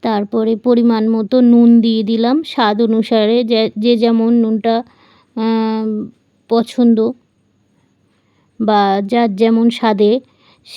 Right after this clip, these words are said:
তেমন পরিমাণে নুনটা দিয়ে দেবে। কেউ বেশি বা কম খেতে ভালোবাসো সেরকম পরিমাণে নুনটা দিয়ে দেবো। দেওয়ার পরে সামান্য পরিমাণে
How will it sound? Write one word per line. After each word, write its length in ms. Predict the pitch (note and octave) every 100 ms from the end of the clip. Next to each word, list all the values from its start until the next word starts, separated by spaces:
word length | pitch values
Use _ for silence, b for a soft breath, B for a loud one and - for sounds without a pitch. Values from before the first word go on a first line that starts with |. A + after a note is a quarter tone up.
| - -
তেমন 420 | A#3 A#3 A3+ A#3
পরিমাণে 540 | A#3 A#3 A#3 A3+ B3 C#4
নুনটা 540 | B3+ A3+ A3 B3 A4+ - -
দিয়ে 220 | A#3 G#3
দেবে। 280 | F#3+ G3+ F#3+ - _ _ _
কেউ 200 | - A#3+
বেশি 340 | G#3+ A#3 A3+ B3+
বা 160 | A#3
কম 400 | A3+ A3+ A3 A3+ A3
খেতে 280 | - A#3+ B3
ভালোবাসো 600 | A#3 A3+ G#3 A3 - F4+ A#4 _
সেরকম 480 | - A3+ G#3 A#3
পরিমাণে 420 | A3+ A3+ A#3 B3+ F#4
নুনটা 400 | C4 A3+ A3 D4+
দিয়ে 260 | A#3+ G3+
দেবো। 240 | F#3 F#3 F#3+ _ _ b b b b b b b b _ -
দেওয়ার 340 | A3 A#3 A3 A3
পরে 420 | B3 A3+ C#4 F#4 _ _ _ _ _ _ -
সামান্য 500 | - C4 A#3+ A#3 A3+
পরিমাণে 580 | A#3 A#3 A3+ A3+ B3+